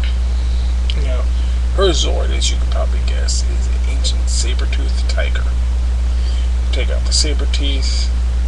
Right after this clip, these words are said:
add some black and yellow stripes, and black and orange. Orange and black stripes, and you got the modern day tiger. Now, tiger has been used several times.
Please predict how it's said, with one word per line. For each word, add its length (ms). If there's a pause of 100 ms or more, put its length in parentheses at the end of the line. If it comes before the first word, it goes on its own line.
(180)
add 200 (180)
some 200 (200)
black 280
and 80
yellow 180
stripes, 720 (280)
and 140
black 200
and 80
orange. 480 (640)
Orange 260
and 160
black 180
stripes, 500
and 240
you 60
got 140
the 80
modern 260
day 140
tiger. 280 (1500)
Now, 220 (500)
tiger 460
has 260
been 260
used 360
several 580
times. 640